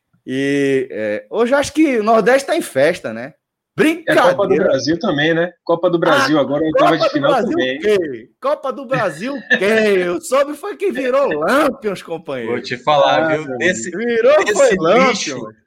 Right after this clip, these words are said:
Speaker 3: desse lixo saiu uma reciclagem ótima, viu, meu amigo?
Speaker 2: Ô,
Speaker 1: Rapaz,
Speaker 2: rapaz,
Speaker 1: ô,
Speaker 2: demais.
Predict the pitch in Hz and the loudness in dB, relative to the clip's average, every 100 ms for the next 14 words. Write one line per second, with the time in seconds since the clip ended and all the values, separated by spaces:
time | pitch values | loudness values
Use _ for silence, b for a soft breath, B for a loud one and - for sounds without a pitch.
0 | _ 131 190 196 190 156 147 196 190 160 | _ -4 -2 -2 -4 -4 -2 -4 -4 -4
1 | 170 170 175 185 180 180 165 170 170 160 | 0 2 2 -2 0 0 0 -2 -6 -2
2 | 160 165 156 147 151 147 135 113 120 147 | -2 -2 -2 2 2 0 -6 -8 -8 -8
3 | 127 104 95 131 160 202 - 139 131 120 | -10 -12 -2 2 4 2 2 0 0 -4
4 | 117 208 226 - 175 156 131 151 165 | -2 -2 -4 -4 -4 -2 -2 -2 -4